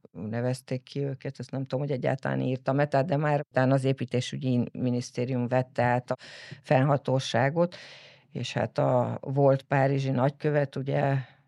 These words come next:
Kár-, az Károlyi családból származó,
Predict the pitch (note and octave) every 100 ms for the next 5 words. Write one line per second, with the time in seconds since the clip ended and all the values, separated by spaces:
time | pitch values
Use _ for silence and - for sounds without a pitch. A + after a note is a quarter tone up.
0 | _ C3 C3 C3 C3+ C3+ B2+ A#2+ - -
1 | C3 C3+ C#3 C#3 C3 B2+ _ - C#3+ C3+
2 | C3 C3+ C3+ C3 C3 C3 - - - C3
3 | - C3+ C3+ C#3 C#3 C3 C3 B2+